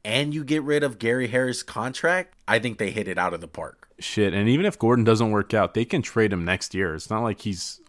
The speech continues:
Speaker 2: some super undesirable player in the N B A.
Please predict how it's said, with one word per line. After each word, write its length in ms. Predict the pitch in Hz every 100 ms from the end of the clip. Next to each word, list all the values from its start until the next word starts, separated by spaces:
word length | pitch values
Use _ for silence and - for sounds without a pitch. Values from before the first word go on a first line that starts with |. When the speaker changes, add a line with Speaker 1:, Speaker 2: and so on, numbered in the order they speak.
| -
Speaker 2:
some 320 | - 107 -
super 440 | - - 113 107 -
undesirable 840 | 101 101 90 95 101 98 87 85 _
player 340 | - 107 110 104
in 80 | 98
the 100 | 98
N 140 | 95
B 180 | 90 95
A. 280 | 104 85